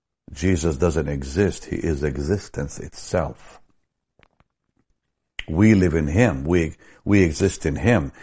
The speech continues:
In him we live. In him we move. In him we have our being. Uh,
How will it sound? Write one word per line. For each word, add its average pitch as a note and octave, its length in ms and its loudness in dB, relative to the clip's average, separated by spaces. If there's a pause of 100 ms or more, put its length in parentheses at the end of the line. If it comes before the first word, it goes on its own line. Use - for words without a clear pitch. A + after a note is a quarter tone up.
(160)
In E2 160 -2
him F#2 320 2
we D#2+ 140 0
live. F#2+ 320 2
In D2+ 160 -8
him F2 380 0
we D#2 100 -2
move. F#2 300 2
In D#2+ 180 -8
him G#2 260 0
we F2 140 0
have E2+ 180 0
our D2+ 160 -6
being. D#2 520 0 (920)
Uh, D2 340 -6